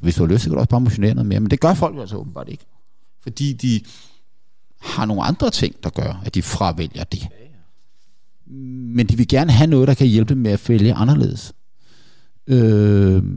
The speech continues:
og det, som Claudia Goldin, hun fremhæver i forhold til p-pinden, det er jo for eksempel, når du har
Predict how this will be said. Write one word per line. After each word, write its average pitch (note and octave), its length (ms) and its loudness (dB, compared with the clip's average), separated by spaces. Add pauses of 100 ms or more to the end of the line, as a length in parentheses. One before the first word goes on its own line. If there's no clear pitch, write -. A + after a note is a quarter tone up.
(280)
og - 80 -10
det, C#3 120 4
som D3+ 140 0
Claudia C3+ 220 4
Goldin, B2+ 400 4
hun C3+ 160 4
fremhæver B2 380 2
i - 20 4
forhold A#2 200 0
til A#2+ 60 -4
p-pinden, A#2+ 420 0
det A#2+ 80 2
er A2 100 4
jo A#2 60 4
for A#2+ 120 -4
eksempel, A#2 300 2
når A2+ 120 2
du G#2+ 120 2
har G#2 300 2